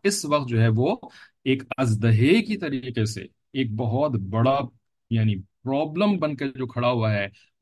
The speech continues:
वो कौन सा वाला मसला है फिर? वो ये दूसरा पहलू है, वो ये दूसरा पहलू है, ये दूसरी side of the coin है जो कि इस जमाने का मसला है।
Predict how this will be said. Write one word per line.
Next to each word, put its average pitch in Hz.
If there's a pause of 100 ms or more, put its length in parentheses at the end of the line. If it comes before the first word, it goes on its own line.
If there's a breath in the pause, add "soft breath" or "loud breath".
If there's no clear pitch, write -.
(180)
वो 175
कौन 139
सा 110
वाला 87
मसला 82
है 87
फिर? - (800)
वो 110
ये 139 (180)
दूसरा 113
पहलू 90
है, - (1000)
वो 110
ये 117
दूसरा 117
पहलू 87
है, -
ये 117
दूसरी 139
side 147
of 113
the 101
coin 78
है - (440)
जो 113
कि 131
इस 202
जमाने 120
का 82
मसला 67
है। -